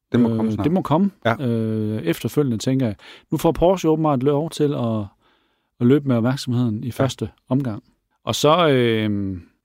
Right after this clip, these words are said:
Speaker 2: kommer den nye faceliftede Porsche Taycan jo også, med længere rækkevidde, større batterier, øh, hurtigere
Speaker 1: Det er faktisk
Speaker 2: ladning
Speaker 1: helt
Speaker 2: og
Speaker 1: Ved du godt, apropos, øh, sådan elbilmarkedet i hele taget,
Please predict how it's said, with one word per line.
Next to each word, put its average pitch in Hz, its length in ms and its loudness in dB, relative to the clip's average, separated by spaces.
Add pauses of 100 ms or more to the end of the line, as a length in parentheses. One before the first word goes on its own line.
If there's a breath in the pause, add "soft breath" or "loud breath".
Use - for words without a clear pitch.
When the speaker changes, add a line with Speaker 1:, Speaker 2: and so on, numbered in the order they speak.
(100)
Speaker 2:
kommer 165 220 4
den 113 180 0
nye 160 160 4
faceliftede 139 600 2
Porsche 117 360 -2
Taycan 139 360 -2
jo 113 160 0
også, - 320 -8 (340)
med 127 120 2
længere 147 300 4
rækkevidde, 143 460 2
større 135 260 0
batterier, 127 600 0
øh, 120 80 -4
hurtigere 135 360 2
Speaker 1:
Det 135 60 4
er 120 40 0
faktisk 135 160 2
Speaker 2:
ladning 123 200 2
Speaker 1:
helt 110 200 -4
Speaker 2:
og 104 60 -4
Speaker 1:
Ved 151 120 4
du 147 60 0
godt, 139 220 2 (540)
apropos, 117 580 2
øh, 95 160 0
sådan 101 420 -4 (120)
elbilmarkedet 95 640 -2
i 95 40 -2
hele 120 180 0
taget, 104 300 0